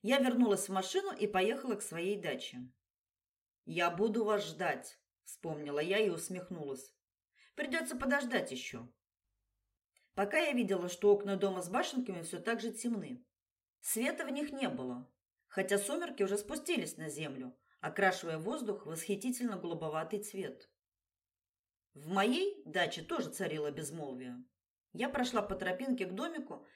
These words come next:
изрядно помучилась с запорами и облегчённо вздохнула, оказавшись внутри. "Господи!" – подумала я, вытягивая ноги на диване. "Как хорошо, что у усталых путников иногда возникают минуты блаженного отдыха и покоя".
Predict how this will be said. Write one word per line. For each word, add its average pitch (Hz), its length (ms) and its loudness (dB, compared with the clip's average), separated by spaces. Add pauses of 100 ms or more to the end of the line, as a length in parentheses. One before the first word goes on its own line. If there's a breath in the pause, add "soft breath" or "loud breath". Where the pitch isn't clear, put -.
(100)
изрядно 196 480 2
помучилась 190 580 0
с - 60 -8
запорами 269 480 0
и - 180 0
облегчённо 190 560 0
вздохнула, 190 540 -4
оказавшись 175 680 -6
внутри. 208 480 -6 (1040)
"Господи!" – 160 720 2 (200)
подумала 160 420 0
я, 196 180 4
вытягивая 180 520 0
ноги 185 260 -2
на 170 140 -4
диване. 143 580 -4 (680)
"Как 277 200 2
хорошо, 294 420 2
что 214 180 2
у - 20 6
усталых 202 440 2
путников 277 460 -2
иногда 185 360 0
возникают 180 560 -4
минуты 202 400 -4
блаженного 175 580 -2
отдыха 208 540 0
и - 140 -4
покоя". 156 600 -6